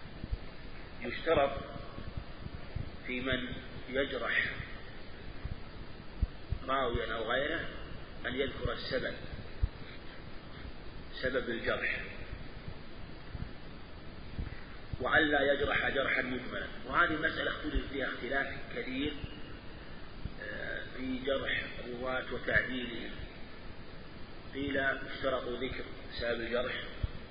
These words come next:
ولا يشترط ذكر سبب التعديل، وقيل بالعكس قول ثاني،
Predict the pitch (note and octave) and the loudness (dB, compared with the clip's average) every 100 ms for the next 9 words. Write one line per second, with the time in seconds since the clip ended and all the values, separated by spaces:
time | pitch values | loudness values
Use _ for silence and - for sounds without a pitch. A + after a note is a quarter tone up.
0 | - - - - - - - - - A2+ | -8 -8 -6 -8 -8 -8 -8 -8 -4 -2
1 | B2 B2 A#2+ - - - A#2+ A#2 - - | 0 0 -2 -4 -6 -4 -4 -4 -4 -6
2 | A#2 A2+ G#2+ A#2 G#2 - F#2+ G2 G2+ - | -6 -6 -4 -4 -4 4 6 6 0 -2
3 | A#2 C#3+ C3 A#2+ A#2 A#2 A2+ - - - | 0 4 6 8 10 10 8 0 -4 -6
4 | - - - - - - - - - - | -6 -6 -6 -6 -6 -8 -6 -6 -6 -6
5 | - - A#2 A#2+ A2+ A2+ G#2 | -8 -8 -4 -4 -2 -2 -2